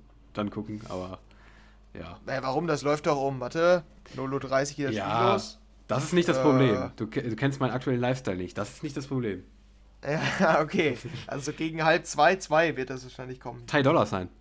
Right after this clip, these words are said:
Speaker 1: noch ganz kurz, noch ku-, als, noch, noch um einen Namen zu nennen.
Speaker 2: Ja. Ja, doch. Ja, solche Leute. Mal gucken, ob wir dann, äh, einen richtigen Pick hatten.
Speaker 1: Ja.
Speaker 2: Ich würd sagen, ähm,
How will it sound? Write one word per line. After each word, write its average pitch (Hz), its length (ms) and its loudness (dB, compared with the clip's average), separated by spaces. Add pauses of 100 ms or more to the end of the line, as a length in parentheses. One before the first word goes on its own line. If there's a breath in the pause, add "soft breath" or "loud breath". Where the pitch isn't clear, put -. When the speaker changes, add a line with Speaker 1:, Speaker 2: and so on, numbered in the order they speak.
Speaker 1:
noch 98 180 -6
ganz 95 160 -10
kurz, - 320 -14
noch - 120 -16
ku-, - 100 -16
als, - 320 -18
noch, 101 200 -10
noch 104 180 -12
um 101 60 -10
einen 101 100 -6
Namen 101 200 -6
zu - 120 -10
nennen. 131 120 -6
Speaker 2:
Ja. 139 360 0 (1040)
Ja, 147 240 -6
doch. 135 320 -12 (800 loud breath)
Ja, 180 300 6
solche 196 280 0
Leute. 160 340 -2
Mal 135 100 -2
gucken, 226 240 -4
ob 151 140 0
wir 165 80 -2
dann, 156 260 0
äh, 151 40 -2
einen 151 480 -2
richtigen 147 400 -8
Pick 151 180 -10
hatten. 151 240 -4 (220)
Speaker 1:
Ja. 147 400 -2
Speaker 2:
Ich 143 140 -6
würd 160 120 -4
sagen, 143 480 0
ähm, 131 380 -4